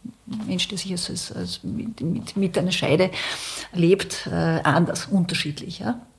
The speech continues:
Und wenn man jetzt sagt, man, ähm, kriegt ein besseres Feeling oder ein intensiveres Feeling, wenn man da unterpolstert, was man mit einer Unterpolsterung, das wird ja oft mit Hyaluronsäure gemacht, ja,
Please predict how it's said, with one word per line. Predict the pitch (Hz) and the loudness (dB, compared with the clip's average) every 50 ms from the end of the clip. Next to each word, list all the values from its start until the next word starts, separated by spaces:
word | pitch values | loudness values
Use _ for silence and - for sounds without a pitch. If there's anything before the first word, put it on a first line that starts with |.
| _ - | _ 2
Und | 208 202 196 196 190 196 - - - - - - - - - - - - - _ _ - - | 4 4 4 4 2 0 -6 -10 -10 -12 -14 -14 -14 -14 -16 -16 -18 -20 -20 _ _ -18 -14
wenn | - - - 196 208 214 | -10 -4 2 4 6 6
man | 220 214 | 8 8
jetzt | 220 214 - - | 6 6 4 4
sagt, | - 185 185 180 - - - - - 196 | 4 4 4 4 2 -8 -8 -6 -2 0
man, | 202 196 185 185 190 196 175 175 - - - - - | 2 4 4 4 4 4 2 0 -2 -2 -2 0 2
ähm, | 180 170 165 165 165 165 165 160 147 - - - - - - - - - _ _ _ - | 4 6 6 6 6 6 4 4 2 -2 -10 -16 -18 -20 -20 -20 -20 -20 _ _ _ -4
kriegt | - - 208 208 - - - - | 0 2 2 0 0 -8 -4 0
ein | - 175 180 175 | 2 2 2 2
besseres | 180 - 180 - - - 202 185 175 175 175 - - - - - | 0 -4 -4 -2 0 2 4 4 4 4 2 0 -4 -6 -6 -6
Feeling | - - - 220 226 214 185 190 214 214 220 220 214 | -2 2 4 4 4 6 6 4 6 6 6 4 4
oder | 196 180 - | 4 2 2
ein | 185 180 | 2 0
intensiveres | 185 175 185 175 165 220 214 - 185 185 - | 0 2 0 0 0 0 0 0 0 0 0
Feeling, | - - 220 226 226 214 202 202 | 0 2 2 4 6 4 4 4
wenn | 190 185 | 2 2
man | 190 190 185 | 2 2 4
da | 175 170 175 190 | 6 6 6 8
unterpolstert, | 196 202 214 - - 220 - - - 180 226 - - - 226 220 226 - - - - - - - - - - - - - - - - | 8 6 4 2 2 -2 0 2 4 4 4 4 4 6 6 6 6 4 -6 -6 -6 -6 -6 -6 -6 -6 -8 -8 -10 -14 -14 -8 2
was | 165 170 180 - - - - | 6 8 10 10 8 6 6
man | 220 220 214 214 | 6 6 6 6
mit | 220 - | 4 4
einer | - 196 196 202 196 196 196 196 - - - | 4 4 6 8 10 10 10 8 8 6 4
Unterpolsterung, | 214 - - 170 - 151 190 - - - 208 196 196 202 | 4 4 4 4 6 4 4 4 4 4 4 6 6 4
das | 180 160 | 2 2
wird | 165 - 156 | 2 4 4
ja | 98 | 4
oft | - - - | 4 4 0
mit | 170 175 | -2 0
Hyaluronsäure | 180 147 151 139 135 147 147 165 - - 151 | 0 0 2 2 2 2 2 2 0 0 0
gemacht, | 147 175 170 - - - - - - - - | 0 0 0 0 0 -2 -4 -4 -8 -8 -4
ja, | 175 180 190 | -4 -4 -4